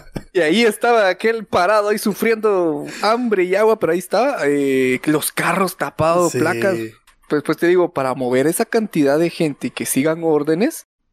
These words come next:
Speaker 2: No es sencillo.
Speaker 1: Sí, eh, a lo que voy, cuesta.
Speaker 2: Sí, de verdad que tenían todo bien estructurado y lo estaban siguiendo al pie de la letra. Había un plan,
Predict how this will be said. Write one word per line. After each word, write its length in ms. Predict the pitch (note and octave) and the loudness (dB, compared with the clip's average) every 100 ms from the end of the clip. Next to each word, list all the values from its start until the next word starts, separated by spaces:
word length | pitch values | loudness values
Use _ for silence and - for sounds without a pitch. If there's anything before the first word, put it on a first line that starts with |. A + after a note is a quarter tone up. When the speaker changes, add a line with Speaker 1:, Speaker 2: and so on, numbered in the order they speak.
| _ | _
Speaker 2:
No 240 | - G#2+ B2 | -2 0 0
es 60 | |
sencillo. 600 | C#3+ C3 - C#3+ A#2+ - _ _ _ - - | 0 -2 0 0 0 -6 _ _ _ -14 -4
Speaker 1:
Sí, 140 | D#3+ | -2
eh, 240 | D3+ C#3+ C#3 | 0 -2 0
a 160 | C#3+ | 0
lo 160 | C#3 D3 | 0 -2
que 140 | - | -4
voy, 320 | C3+ G3+ D#3+ C3 - | -2 -2 -2 -14 -4
cuesta. 560 | F#3 A#3+ - C#3 - - - _ _ - | -2 -2 -2 -6 -8 -20 -20 _ _ -8
Speaker 2:
Sí, 400 | G#2+ A2 B2 A2+ | -2 2 2 2
de 120 | G#2+ | 0
verdad 380 | G2+ G#2+ A#2+ B2 | -2 -2 -2 0
que 340 | D3+ A#2+ G#2 - | 0 0 -4 -6
tenían 600 | A2 G#2+ A#2+ B2+ C3+ A#2+ | -4 2 2 2 0 0
todo 340 | C#3 D#3+ C#3 | 0 2 0
bien 480 | A2+ C3 D3 F3+ D3 | -2 0 2 0 0
estructurado 920 | A#2 A#2+ G#2+ - G2+ A2+ B2 G#2 - _ | -4 -6 -8 -6 -4 0 0 -2 -12 _
y 220 | A2 G2+ | -8 -6
lo 80 | G#2 | -4
estaban 300 | G2+ B2 B2 | -4 -2 -2
siguiendo 300 | B2+ A#2+ B2+ | 0 0 2
al 160 | B2 - | 0 -2
pie 140 | A#2+ | 0
de 60 | A#2+ | 0
la 100 | G#2+ | 0
letra. 240 | A2 A2+ | 0 0
Había 180 | A2+ D#3+ | 2 2
un 180 | F3+ - | 0 -2
plan, 400 | C#3 D3+ A#2 | 0 0 -2